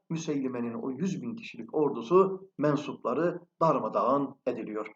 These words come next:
Ama işte onlardan bir kısmı kaçıp öldürülürken bir kısmı da Müslüman oluyor. Burada dikkatimi çekme-, çekmek istediğim nokta şu.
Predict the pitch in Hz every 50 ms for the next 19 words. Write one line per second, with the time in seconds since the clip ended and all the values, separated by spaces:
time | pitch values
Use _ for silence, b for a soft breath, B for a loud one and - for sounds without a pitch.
0 | _ _ _ _ _ _ _ _ _ _ _ _ - - 170 170 151 139 131 123
1 | 117 113 107 104 107 104 98 - - _ _ _ _ _ _ _ _ _ _ -
2 | - - - - 165 170 170 180 185 180 180 180 196 180 165 147 - 214 208 -
3 | - 143 - 147 139 - - 135 127 - 139 - - 139 135 123 120 117 127 123
4 | 135 151 180 185 185 190 190 190 190 185 - - _ _ - - - 113 - 113
5 | - - 120 127 143 123 113 - - 113 101 95 95 90 87 90 95 101 101 -
6 | _ _ B B B _ - 262 262 220 190 190 180 - - 175 160 165 175 156
7 | - - 151 135 - - 135 120 117 117 - - - 143 - - 143 131 - -
8 | - 135 127 117 120 117 113 110 - - - 104 - - 120 95 -